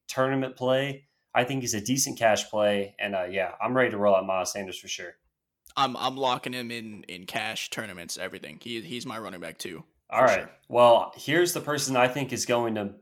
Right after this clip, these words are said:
Speaker 1: be the, probably the chalkiest R B two, and that's gonna be Jonathan Taylor at fifty-seven hundred. Look, we all know what happened.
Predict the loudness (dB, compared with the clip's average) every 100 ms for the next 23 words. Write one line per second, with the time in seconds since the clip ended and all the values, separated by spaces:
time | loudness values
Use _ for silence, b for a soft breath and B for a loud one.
0 | _ _ _ 0 2 2 2 2 0 -4
1 | _ 4 6 8 4 -4 -4 4 6 6
2 | 2 -4 -2 0 0 0 -4 -4 -2 -2
3 | 0 0 0 -4 -4 -2 2 2 0 -4
4 | -4 -2 0 0 -2 -6 b b b 4
5 | 6 6 -2 -2 0 2 2 0 -4 -4
6 | -4 -4 -2 6 6 6 4 2 2 0
7 | 0 -4